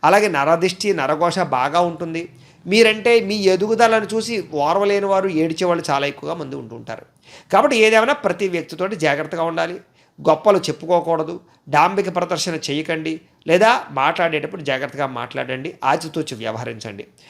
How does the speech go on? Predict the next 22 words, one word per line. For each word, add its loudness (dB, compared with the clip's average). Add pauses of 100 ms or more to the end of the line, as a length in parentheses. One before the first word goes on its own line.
(300)
ఎవరిని 4 (140)
నమ్మకండి, -2 (120)
ప్రతి -4
వ్యక్తితోటి -4
జాగ్రత్తగా -2
ఉండండి. -6 (360)
అన్ని 2
విషయాల్లోనూ 2
కూడా 2 (380)
ఆచితూచి -6
వ్యవహరించినట్టయితే -4
ఈ -6
సంవత్సరం -2
మీరు 4 (480)
చాలా 6
రకాల 2 (120)
శత్రుపరమైన -4
సమస్యల -6
నుంచి -6
మీరు -6
బయటపడతారు. -14 (880)
ఇక 4